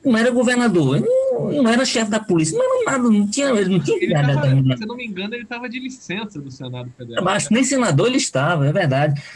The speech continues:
Speaker 1: Então, assim, que autoridade ele tem pra dizer, "Vocês têm cinco minutos para sair daí" aí e tal? Aí depois, o resto, como você disse, eu tô numa situação que ninguém tá justificando o desfecho, mas, assim, mas tem,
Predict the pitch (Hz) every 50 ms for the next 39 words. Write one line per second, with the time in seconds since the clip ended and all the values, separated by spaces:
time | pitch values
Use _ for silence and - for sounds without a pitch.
0 | - - - - 494 508 523 - - 311 233 156 113 196 135 - - - - -
1 | - - _ - - 294 294 277 262 262 254 233 190 208 202 196 208 185 147 143
2 | 190 214 220 214 208 185 202 196 - 220 185 139 220 208 - - - 233 254 254
3 | 240 226 196 175 190 226 220 - - 196 180 170 - - 185 170 170 160 165 156
4 | 139 147 160 170 160 151 143 139 139 131 92 - - - - - - - - -
5 | - - 539 508 - 427 403 - 139 151 160 233 226 156 135 151 175 139 135 151
6 | 175 - - 339 - - 392 - - 131 143 - - - - - 151 139 139 143
7 | - - - 185 170 - 190 190 190 170 - 185 175 156 - 170 170 214 220 370
8 | 381 - - - - 165 170 - _ _ _ _ - - 147 147 151 151 156 147
9 | 143 151 143 143 139 139 143 139 143 147 139 139 135 135 135 131 127 120 123 120
10 | 131 131 - - - 131 147 180 208 190 - 156 139 135 127 113 - 120 117 139
11 | - - -